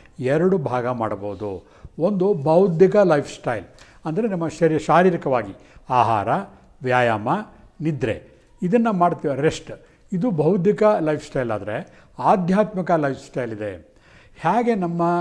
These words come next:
ಇಡೀ ದೇಹವನ್ನು ಸಬ್ಕಾನ್ಷಿಯಸ್ ಮೈಂಡ್, ಸುಪ್ತ ಪ್ರಜ್ಞೆ ಕಂಟ್ರೋಲ್ ಮಾಡ್ತಾ ಇದೆಯೋ, ಪ್ರಜ್ಞೆ ಅಂದರೆ ನಾವು ನೀವು ಮಾತಾಡ್ತಾ ಇರೋದು, ಸಂವಹನ ಮಾಡ್ತಾ ಇರೋದು,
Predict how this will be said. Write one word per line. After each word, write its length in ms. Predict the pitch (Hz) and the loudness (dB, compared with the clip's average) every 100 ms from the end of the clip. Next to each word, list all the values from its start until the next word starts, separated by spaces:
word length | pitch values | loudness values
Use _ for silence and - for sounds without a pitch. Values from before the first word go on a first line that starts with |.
| 185 - - - 156 | -4 -12 -20 -12 -4
ಇಡೀ 380 | 151 233 165 | 0 0 0
ದೇಹವನ್ನು 800 | 151 165 165 151 139 143 156 - - _ - | 2 2 2 0 -2 -4 -6 -8 -20 _ -4
ಸಬ್ಕಾನ್ಷಿಯಸ್ 800 | 190 185 - 214 196 202 196 - | -2 -2 2 2 2 0 0 0
ಮೈಂಡ್, 380 | 151 143 117 - - - - | -2 0 -2 -6 -14 -20 -20
ಸುಪ್ತ 480 | - 220 226 - 220 | 0 0 0 0 2
ಪ್ರಜ್ಞೆ 560 | - - 180 156 170 | 2 0 0 0 -4
ಕಂಟ್ರೋಲ್ 420 | 165 147 160 151 | -2 -4 -2 -2
ಮಾಡ್ತಾ 300 | 139 123 - | -2 -4 -4
ಇದೆಯೋ, 680 | 117 87 98 139 214 - - _ _ _ - - | -4 -6 -4 -2 -2 -8 -20 _ _ _ -20 -2
ಪ್ರಜ್ಞೆ 320 | 180 180 190 | 0 0 0
ಅಂದರೆ 220 | 208 233 | 0 0
ನಾವು 260 | 202 196 202 | 2 2 0
ನೀವು 160 | 196 196 | -2 2
ಮಾತಾಡ್ತಾ 520 | 185 185 160 - 110 | 2 2 0 -2 -6
ಇರೋದು, 240 | 95 87 - - | -8 -14 -20 -18
ಸಂವಹನ 500 | - 208 208 180 180 | -2 2 4 4 4
ಮಾಡ್ತಾ 360 | 160 147 135 120 | 2 0 0 -4
ಇರೋದು, 260 | 90 - | -4 -12